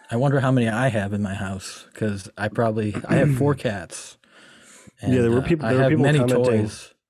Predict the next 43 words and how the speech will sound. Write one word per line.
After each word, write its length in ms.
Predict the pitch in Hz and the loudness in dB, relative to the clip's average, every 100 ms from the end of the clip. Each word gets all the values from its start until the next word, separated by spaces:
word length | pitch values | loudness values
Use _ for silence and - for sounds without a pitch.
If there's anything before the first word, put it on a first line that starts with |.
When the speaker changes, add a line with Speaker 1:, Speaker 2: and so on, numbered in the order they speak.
| - | -4
Speaker 3:
People 200 | 151 143 | 0 2
were 80 | |
commenting 480 | 117 123 117 104 107 | 2 0 0 0 -2
how, 140 | 101 101 | 0 -2
like, 140 | 101 | -2
they, 200 | 101 101 | -2 -2
they 140 | 101 107 | -2 -2
definitely 400 | 107 107 104 - | 0 0 -2 -2
own 460 | 120 110 104 98 - - | 0 0 0 -4 -12 -4
multiple 560 | 107 101 104 98 90 - _ _ | -2 -2 -4 -6 -6 -10 _ _
of 160 | 110 95 | -6 -4
these. 380 | 90 85 - - _ | -6 -6 -10 -18 _
Speaker 1:
Did 140 | 131 | 0
you 60 | 151 | 2
guys 240 | 156 165 | 4 2
Speaker 3:
Well 60 | 135 156 | 2 2
Speaker 1:
hear 40 | |
my 160 | 147 139 | 2 2
cat 400 | - 123 131 - _ | 0 0 0 -2 _
playing 300 | - 120 120 | -4 0 2
with 160 | 123 117 | 2 0
their 140 | 117 | -4
toy 360 | 110 117 117 135 | -2 0 0 0
in 120 | 117 | -2
the 40 | 101 | -4
Speaker 3:
Yeah. 140 | 101 | -4
Speaker 1:
background? 500 | 113 127 131 131 113 | -2 0 2 0 -2
Speaker 2:
I 560 | - _ _ _ _ - | -10 _ _ _ _ -2
Speaker 1:
That 80 | |
Speaker 2:
heard 100 | 143 | 0
Speaker 1:
was 100 | - | 2
Speaker 2:
some 100 | - | 2
Speaker 1:
my 40 | 143 | 0
cat. 60 | - | 2
Speaker 2:
sounds. 340 | 113 139 131 - _ | 0 0 -4 -12 _
Yeah, 200 | 156 107 - - - | -6 -6 -10 -18 -18
I, 180 | - | -10
I 0 | 101 | -6
would 160 | 98 | -2
hope 200 | 123 180 | 0 0
so. 200 | - 156 - _ _ - - _ _ _ _ _ _ _ _ _ | -2 -4 -6 _ _ -20 -20 _ _ _ _ _ _ _ _ _
Speaker 1:
Yeah, 200 | 131 101 92 _ _ _ | -14 -12 -14 _ _ _
toys. 420 | - 101 85 - | -10 -10 -10 -14